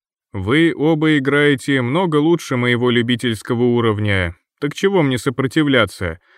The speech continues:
Но зато уйду из турнира красиво. Ставлю всё». «Да вы половину стола с закусками в перерыве сожрали», возмутился представитель полицейского управления.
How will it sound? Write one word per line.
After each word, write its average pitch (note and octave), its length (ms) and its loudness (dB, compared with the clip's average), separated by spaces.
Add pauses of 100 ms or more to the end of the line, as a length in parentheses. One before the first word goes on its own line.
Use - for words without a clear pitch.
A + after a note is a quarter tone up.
(300)
Но B2 240 -2
зато F3 420 0
уйду C#3 420 0
из F3+ 120 -2
турнира C#3+ 460 0
красиво. A2+ 640 -2 (460)
Ставлю D#3+ 680 0
всё». A2+ 420 -2 (1080)
«Да F#2 260 0
вы C#3 180 2
половину C#3 540 2
стола C#3+ 360 0
с B2 40 -4
закусками D3+ 760 0
в - 120 -10
перерыве D3+ 600 2
сожрали», B2 760 0 (340)
возмутился G#2+ 720 -2
представитель B2+ 760 -2
полицейского B2 720 0
управления. A2 840 0